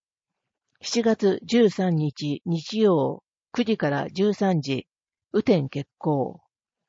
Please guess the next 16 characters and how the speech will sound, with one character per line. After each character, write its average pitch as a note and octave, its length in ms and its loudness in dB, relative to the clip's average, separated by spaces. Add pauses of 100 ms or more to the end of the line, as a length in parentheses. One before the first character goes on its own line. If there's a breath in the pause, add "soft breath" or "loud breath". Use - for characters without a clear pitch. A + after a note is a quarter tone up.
(480)
蘇 E3 160 4
我 G#3+ 140 4
川 F#3 460 0
緑 D#3+ 260 0
地 A#3 120 -4
体 A3 220 2
育 G#3 160 -2
館 D3 440 -2
多 D#3+ 120 -2
目 A3 200 -2
的 G#3+ 260 -2
グ F3+ 120 2
ラ F#3+ 120 2
ウ D3+ 120 2
ン B2+ 80 -2
ド。 B2 280 -2